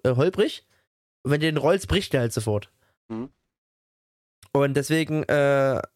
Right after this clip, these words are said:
Speaker 1: hab ich einfach gesagt, nächstes Mal kaufe ich einfach die, äh, Weizen-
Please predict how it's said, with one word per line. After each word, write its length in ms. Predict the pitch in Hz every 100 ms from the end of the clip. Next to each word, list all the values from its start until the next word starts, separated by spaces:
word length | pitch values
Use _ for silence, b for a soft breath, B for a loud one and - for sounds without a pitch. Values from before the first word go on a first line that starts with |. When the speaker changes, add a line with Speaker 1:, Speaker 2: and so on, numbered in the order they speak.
| -
Speaker 1:
hab 140 | 143 143
ich 80 | 156
einfach 200 | 151 143
gesagt, 460 | 139 160 - - B B
nächstes 280 | 147 151 -
Mal 140 | 156
kaufe 320 | 151 151 156 156
ich 80 |
einfach 340 | 151 147 156 135
die, 320 | 143 131 127 B B B B _ -
äh, 160 | 131
Weizen- 600 | 127 151 165 - 175 165